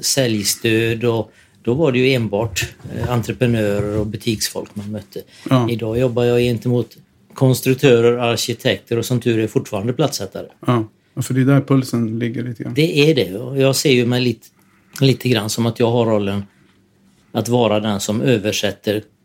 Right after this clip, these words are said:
Speaker 1: konstruktören och arkitektens drömmar och visioner till någonting som platssättaren verkligen kan utföra.
Speaker 2: Ja.
Speaker 1: Och där materialen hänger med.
Speaker 2: Ja, precis. Men alltså, hur kom det sig att du, att du hamnade på Mapei?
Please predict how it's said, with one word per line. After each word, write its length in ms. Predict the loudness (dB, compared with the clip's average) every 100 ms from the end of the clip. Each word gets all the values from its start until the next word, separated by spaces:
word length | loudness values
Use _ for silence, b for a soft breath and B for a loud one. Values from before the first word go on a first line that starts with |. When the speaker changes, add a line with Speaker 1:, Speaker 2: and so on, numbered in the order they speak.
| -4
Speaker 1:
konstruktören 920 | -2 -2 -2 -6 2 2 2 -2 -2
och 60 |
arkitektens 720 | -2 -2 -4 -2 -4 -4 -4
drömmar 400 | 0 2 2 0
och 120 | -2 -2
visioner 440 | -4 -4 -6 -8
till 160 | -4 -2
någonting 360 | -2 -4 -8
som 140 | -6 -4
platssättaren 480 | -4 -4 -6 -6
verkligen 340 | -6 -6 -8 -8
kan 220 | -6 -6
utföra. 500 | -8 -8 -8 -8 -10 -6
Speaker 2:
Ja. 240 | -2 -2 0
Speaker 1:
Och 240 | -2 -2 -12
där 200 | -4 -2
materialen 640 | -2 -4 -2 -2 -2 -6 -8
hänger 240 | -6 -4
med. 200 | -6 -8 -12 _
Speaker 2:
Ja, 140 | -4
precis. 440 | -2 -2 -2 -6 -12 _ B B B
Men 140 | 4 6
alltså, 160 | 6
hur 100 | 4
kom 260 | 4 2 4
det 100 | 2
sig 120 | 2
att 100 | 2
du, 300 | 2 2 0
att 160 | -2 0
du 100 | 2
hamnade 320 | 4 2 2
på 60 | 0
Mapei? 460 | 0 0 -2 -4